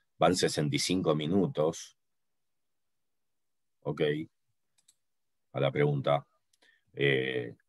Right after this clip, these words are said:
ya hay una dominación del Liverpool que está necesitado de ir a buscar el resultado y eso obliga a lo mejor al City a tener que replegar en un bloque más bajo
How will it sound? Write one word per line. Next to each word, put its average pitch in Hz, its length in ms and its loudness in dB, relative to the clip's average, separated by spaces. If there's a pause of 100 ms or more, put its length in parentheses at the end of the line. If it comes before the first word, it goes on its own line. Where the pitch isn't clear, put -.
(120)
ya - 260 6
hay 87 140 8
una 71 640 0 (440)
dominación 82 920 2
del 82 200 4
Liverpool 87 560 4
que 73 80 -2
está 87 320 6
necesitado 78 840 4
de 76 80 -2
ir 73 80 -2
a 71 40 2
buscar 76 300 -2
el 76 120 -2
resultado 95 560 4
y 80 100 4
eso 78 240 2
obliga 85 360 2
a 80 40 2
lo 71 100 0
mejor 82 320 -2
al 73 120 4
City 85 340 0
a 76 80 4
tener 71 300 -2
que 95 260 2
replegar 76 720 0 (300)
en 76 140 -2
un 78 120 -6
bloque 82 260 2
más 78 200 0
bajo 95 520 4